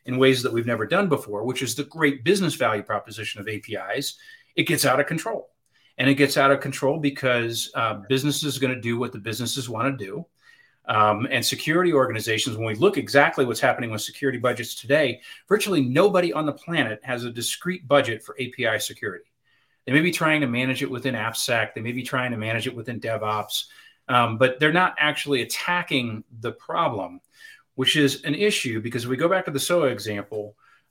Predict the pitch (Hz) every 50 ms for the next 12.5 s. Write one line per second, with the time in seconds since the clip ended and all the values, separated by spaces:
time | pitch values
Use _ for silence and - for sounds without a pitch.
0 | - 123 117 113 110 107 107 107 - - 143 131 131 139 156 185 190 180 175 160
1 | 143 135 165 165 135 113 110 - _ _ - 139 127 127 151 151 139 - 151 139
2 | 131 - - 117 120 120 110 95 - 131 127 - - - - _ _ _ _ -
3 | - - - - - - - - _ _ _ _ - - - - - - 127 120
4 | 113 113 110 107 104 113 - - 139 131 131 139 147 165 175 180 175 156 143 151
5 | 139 139 - 135 - - - - 165 170 170 170 160 147 139 135 123 127 139 143
6 | 147 147 147 143 143 - _ 139 123 139 135 127 117 - - - 165 170 165 151
7 | 135 117 117 113 110 - - - - 131 107 113 117 117 117 117 113 113 113 -
8 | _ _ - - _ _ _ _ - 113 107 - 135 139 151 156 160 156 151 139
9 | - - - 139 127 117 - - - - 160 156 151 143 143 131 123 - 123 117
10 | 113 113 123 127 135 139 139 135 123 - 113 107 107 104 101 - _ - - 135
11 | 135 139 135 131 120 110 104 101 98 104 104 98 113 110 107 107 - 120 120 123
12 | 135 127 110 101 98 101 98 92 -